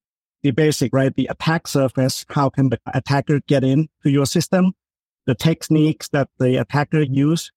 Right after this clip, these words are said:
to get into systems. Of course, the, the technology that we can use as a good guy to prevent and mitigate the attack once it happened. And most importantly, you know, how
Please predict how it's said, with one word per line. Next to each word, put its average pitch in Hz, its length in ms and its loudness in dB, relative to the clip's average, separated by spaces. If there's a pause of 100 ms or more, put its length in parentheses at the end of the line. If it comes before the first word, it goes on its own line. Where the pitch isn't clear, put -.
to 151 100 -2
get 156 200 0
into 147 240 -2
systems. 214 580 -2 (400)
Of - 100 -2
course, 147 160 0
the, 135 220 0
the 120 140 -2
technology 165 640 0
that 143 140 0
we 190 220 0
can 143 180 0
use 135 400 0 (120)
as 147 260 0
a 139 140 -6
good 160 180 0
guy 127 260 0
to 135 180 -6
prevent 147 460 0
and 135 120 0
mitigate 143 420 0
the 117 120 -2
attack 120 500 -2
once 139 240 -2
it - 80 -6
happened. 120 480 -2 (340)
And 147 160 0
most 196 240 0
importantly, 160 800 0
you 165 100 0
know, 143 140 0
how 180 380 0